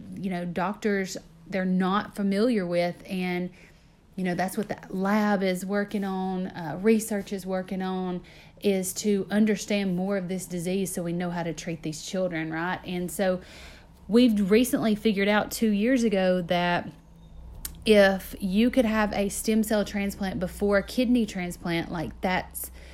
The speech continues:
the biggest thing, um,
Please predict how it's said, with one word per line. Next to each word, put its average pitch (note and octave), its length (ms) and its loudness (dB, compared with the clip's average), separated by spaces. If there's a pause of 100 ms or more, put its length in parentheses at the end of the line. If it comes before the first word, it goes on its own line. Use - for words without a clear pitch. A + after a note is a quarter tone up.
(220)
the G#3 80 6
biggest F#3+ 440 4
thing, F#3 640 2 (500)
um, E3+ 640 -2